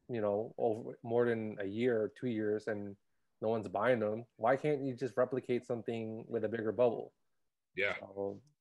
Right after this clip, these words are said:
Speaker 1: but, you know, on the bright side,
Speaker 2: Bigger
Speaker 1: Don,
Speaker 2: bubbles
Speaker 1: we
Speaker 2: are
Speaker 1: are
Speaker 2: cute.
Speaker 1: getting a, uh, we're getting a, a Nike Penny One retro this year, which is great.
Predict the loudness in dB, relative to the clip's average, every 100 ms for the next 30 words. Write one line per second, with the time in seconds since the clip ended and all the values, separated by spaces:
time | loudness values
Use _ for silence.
0 | _ 4 4 8 10 10 10 8 8 10
1 | 8 10 10 10 8 4 6 8 8 8
2 | 8 8 8 6 2 0 2 2 2 2
3 | 0 -2 0 0 2 0 -2 -16 -18 _
4 | 0 6 8 10 10 10 8 8 6 2
5 | 4 4 4 0 -4 0 2 4 4 6
6 | 6 6 2 0 -2 -2 0 0 0 0
7 | 0 -2 -6 _ _ -20 _ _ 4 6
8 | 6